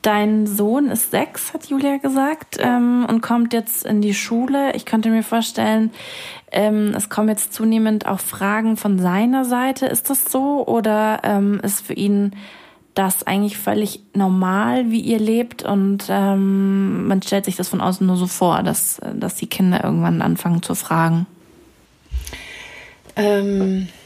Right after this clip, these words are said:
Speaker 2: also ich, bei ihm konkret ist es jetzt so, dass er da nicht weiter nachfragt. Ich, ich, wir können gerne dieses Interview noch mal in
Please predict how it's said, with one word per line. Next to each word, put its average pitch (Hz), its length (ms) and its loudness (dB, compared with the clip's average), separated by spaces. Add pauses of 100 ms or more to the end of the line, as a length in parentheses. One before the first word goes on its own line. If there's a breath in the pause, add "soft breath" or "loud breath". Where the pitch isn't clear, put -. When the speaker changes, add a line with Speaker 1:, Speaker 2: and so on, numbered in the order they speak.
(800 loud breath)
Speaker 2:
also 202 640 2 (200)
ich, - 300 -8 (380)
bei 202 200 4
ihm 233 300 4
konkret 240 480 0
ist 269 120 -4
es 247 160 -4
jetzt 233 180 0
so, 226 160 2
dass 208 180 0
er 190 140 -2
da 180 100 0
nicht 170 480 0 (140)
weiter 147 320 0
nachfragt. 131 760 -4
Ich, - 180 -8 (320)
ich, - 400 -8
wir 180 400 0
können 214 460 0
gerne 226 320 4 (380)
dieses 190 300 -2
Interview 214 380 0
noch 196 220 -2
mal 185 140 -4
in 180 320 -4